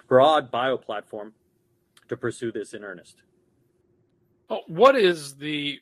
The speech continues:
Speaker 2: Profoundry platform, a-, and how does it work?
Speaker 1: So the Profoundry platform includes a lot of the things I, I touched on. There is a component of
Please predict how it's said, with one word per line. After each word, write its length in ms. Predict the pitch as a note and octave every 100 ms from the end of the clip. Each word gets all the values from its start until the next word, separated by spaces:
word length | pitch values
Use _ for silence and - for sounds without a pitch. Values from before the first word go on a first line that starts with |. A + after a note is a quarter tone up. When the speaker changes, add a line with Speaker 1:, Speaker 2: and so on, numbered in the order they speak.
| _ -
Speaker 2:
Profoundry 580 | C3+ - D#3+ D3+ C3+
platform, 840 | B2+ - E3 E3 - D3+ D3 C#3 C#3+ D#3+
a-, 40 |
and 340 | D3 E3+ D3+
how 200 | C#3+ A3
does 160 | A3 D3+
it 160 | C#3 B2+
work? 400 | D3 C3+ - - _ _ _ _ _ _ _ _ _ _ _
Speaker 1:
So 180 | - E3+
the 100 | E3+
Profoundry 680 | - F#3 E3+ F#3+ A3 G#3+ G3
platform 840 | - E3 D#3+ - D3 D3 C#3+ C3+
includes 800 | D3 C3+ - D#3+ D#3+ D3 C3+ - -
a 80 | C3+
lot 220 | C#3+ D#3+
of 100 | C3+
the 100 | C3
things 400 | - C#3 C3 - -
I, 360 | B2 A#2+ A#2+ A2+
I 120 | B2 A2
touched 380 | - C3 -
on. 220 | G2+ E2+ _ _ _ _ _ _ -
There 280 | C#3 D3 C#3+
is 360 | C3+ C3 A#2 -
a 240 | C3+ B2+
component 600 | - B2+ C#3+ C#3+ C#3 C3
of 520 | C3 B2 A#2+ A#2+ A2+